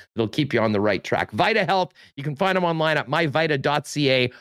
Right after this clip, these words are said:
or, uh, seven Winnipeg locations, including the newest store over in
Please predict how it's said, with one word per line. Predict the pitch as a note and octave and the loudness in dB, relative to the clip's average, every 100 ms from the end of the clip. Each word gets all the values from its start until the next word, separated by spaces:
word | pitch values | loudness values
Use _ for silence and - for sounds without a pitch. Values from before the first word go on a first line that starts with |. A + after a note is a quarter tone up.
| - _ _ | -20 _ _
or, | - B2 A#2+ | 0 2 4
uh, | A#2+ A#2+ | 4 2
seven | A#2+ F#3+ F#3+ F#3+ | 0 -2 0 0
Winnipeg | F#3 F#3 F3 | 0 -2 -4
locations, | C#3 C#3 D#3+ D3 B2+ B2 | -4 -4 -4 -2 -2 -2
including | A#2 - F3+ A#3+ G3+ C3+ | -4 -2 0 2 2 2
the | B2+ | 0
newest | B2+ F3 F3 - | 2 0 0 -2
store | - F#3+ C#3 A2+ A2 - - - | -2 2 2 2 -2 -8 -8 0
over | F#3 C#3+ A#2+ G2+ - - - | 2 4 2 0 -4 -18 -2
in | F3+ E3 C#3 | 2 2 2